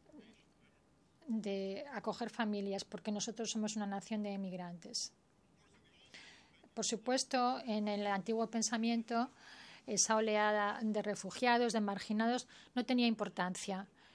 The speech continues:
Estaban en la periferia de las preocupaciones del mundo. Pero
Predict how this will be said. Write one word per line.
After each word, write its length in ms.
Estaban 320
en 80
la 120
periferia 1040
de 200
las 160
preocupaciones 760
del 100
mundo. 380
Pero 460